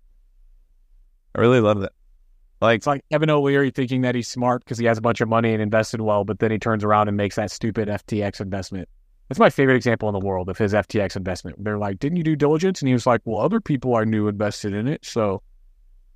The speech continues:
Speaker 2: no." And it's like, "Yeah, you aren't smart. You just got lucky a few times, dude."
Speaker 1: No, you, yeah, you got lucky and you're just wealthy.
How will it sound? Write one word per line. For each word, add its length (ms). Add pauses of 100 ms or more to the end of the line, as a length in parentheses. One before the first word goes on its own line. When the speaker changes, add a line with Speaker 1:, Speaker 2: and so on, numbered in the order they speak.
(180)
Speaker 2:
no." 420
And 120
it's 120
like, 220
"Yeah, 240 (100)
you 160
aren't 140
smart. 360
You 100
just 160
got 180
lucky 260
a 40
few 160
times, 320
dude." 240 (480)
Speaker 1:
No, 100
you, 320
yeah, 300 (160)
you 120
got 160
lucky 460
and 480
you're 640
just 400
wealthy. 420